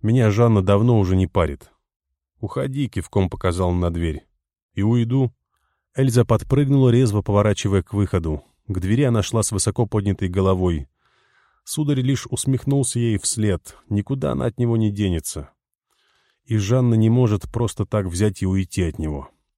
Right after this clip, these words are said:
Тем более к Веригину, который уже, походу, чувствует себя хозяином города. Эльзы хватило ненадолго. Она снова тихонько вошла, подкралась к нему под бочок, скрутилась в клубок, как то кошка, и мурлыкнула:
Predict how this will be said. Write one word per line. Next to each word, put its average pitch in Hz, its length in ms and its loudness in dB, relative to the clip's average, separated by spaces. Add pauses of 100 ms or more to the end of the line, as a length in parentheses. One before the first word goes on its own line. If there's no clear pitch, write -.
(720)
Тем 101 200 -4
более 104 260 0
к - 80 -20
Веригину, 101 480 2
который 101 320 -2
уже, 95 240 0
походу, 95 400 -4
чувствует 98 480 -6
себя 92 220 -4
хозяином 87 580 -2
города. 76 480 -4 (1080)
Эльзы 131 340 2
хватило 107 440 -2
ненадолго. 104 760 0 (180)
Она 131 280 0
снова 131 280 2
тихонько 107 460 0
вошла, 101 460 0
подкралась 123 640 -2
к - 80 -20
нему 110 220 2
под 98 160 -4
бочок, 95 760 -4
скрутилась 139 640 -2
в - 80 -16
клубок, 123 380 0
как 113 180 -2
то 110 160 0
кошка, 117 380 -4
и 131 80 2
мурлыкнула: 117 840 2